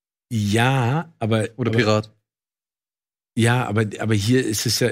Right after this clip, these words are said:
Speaker 1: also es soll eine komplett weibliche Crew sein, so hab ich
Speaker 2: Ach
Speaker 1: das
Speaker 2: so,
Speaker 1: verstanden.
Speaker 2: okay. Das hab ich so nicht mitbekommen. Ich hab nur mitbekommen, dass es die Frau Christina Hodson ist, die schon die Drehbücher zu Bumblebee geschrieben hat.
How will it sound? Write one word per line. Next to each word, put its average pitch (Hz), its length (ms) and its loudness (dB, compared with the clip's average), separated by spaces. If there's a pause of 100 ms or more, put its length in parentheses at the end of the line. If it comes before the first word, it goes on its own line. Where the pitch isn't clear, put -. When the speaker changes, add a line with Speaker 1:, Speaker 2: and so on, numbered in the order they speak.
Speaker 1:
also 110 200 -2
es 104 100 0
soll 123 120 0
eine 117 160 0
komplett 117 440 -4
weibliche 98 400 -4
Crew 127 240 -2
sein, 85 260 -4
so 98 160 -2
hab 80 120 -8
ich - 60 -6
Speaker 2:
Ach 107 40 -2
Speaker 1:
das - 80 -2
Speaker 2:
so, 131 260 4
Speaker 1:
verstanden. 92 220 -6
Speaker 2:
okay. 214 200 2 (440)
Das 139 180 2
hab 143 100 2
ich 135 120 0
so 139 140 2
nicht 127 100 2
mitbekommen. 135 520 0
Ich 110 140 -4
hab 120 120 0
nur 127 120 2
mitbekommen, 123 420 -2
dass 110 120 -2
es 113 160 -6
die 113 100 -4
Frau 107 480 -2 (500)
Christina 110 840 -2 (140)
Hodson 143 460 -2 (360)
ist, - 500 -6
die 117 80 -2
schon 113 220 -2
die 110 100 -2
Drehbücher 120 460 0
zu 113 480 -4
Bumblebee 165 400 2
geschrieben 175 380 -2
hat. 180 80 -6